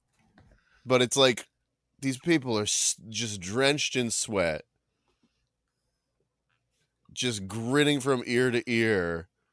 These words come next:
"Hey, come on." They're all wearing, like, reflective shirts.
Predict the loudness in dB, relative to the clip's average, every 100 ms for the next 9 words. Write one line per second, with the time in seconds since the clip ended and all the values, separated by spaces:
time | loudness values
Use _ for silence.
0 | _ _ _ _ _ _ _ _ _ _
1 | _ _ 0 4 4 4 4 6 8 6
2 | 6 8 10 10 10 4 4 2 0 0
3 | 0 -4 0 0 0 0 -2 0 -4 -2
4 | 0 0 -2 -8 -8